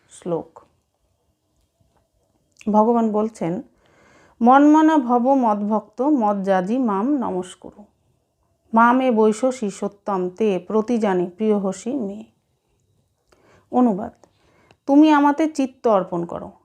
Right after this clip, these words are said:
আমার ভক্ত হও, আমার পূজা করো এবং আমাকে নমস্কার করো, তাহলে তুমি আমাকে অবশ্যই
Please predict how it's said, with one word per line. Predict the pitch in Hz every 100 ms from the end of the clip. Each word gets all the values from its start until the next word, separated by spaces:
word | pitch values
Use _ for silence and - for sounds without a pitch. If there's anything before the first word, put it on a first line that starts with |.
| _ _
আমার | 214 214 202
ভক্ত | 180 196 - 226
হও, | 220 226 302 311 _ _
আমার | - 233 247
পূজা | 254 240 254
করো | 247 185 208 208 _ _
এবং | 220 233 247
আমাকে | 190 190 185 269
নমস্কার | 247 175 180 - - 175
করো, | - - - _ _ _ _ _
তাহলে | 208 214 233 254 311
তুমি | 311 208 196
আমাকে | 175 180 185
অবশ্যই | 247 185 180 - 233